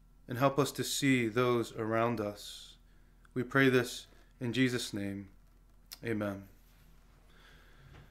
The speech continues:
The gospel message today from our text is that God gives us the assurance we need to love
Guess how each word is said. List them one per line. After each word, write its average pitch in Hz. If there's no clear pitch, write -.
The 135
gospel 190
message 185
today 175
from 160
our 151
text 175
is 139
that 156
God 156
gives 175
us 175
the 160
assurance 214
we 180
need 160
to -
love 139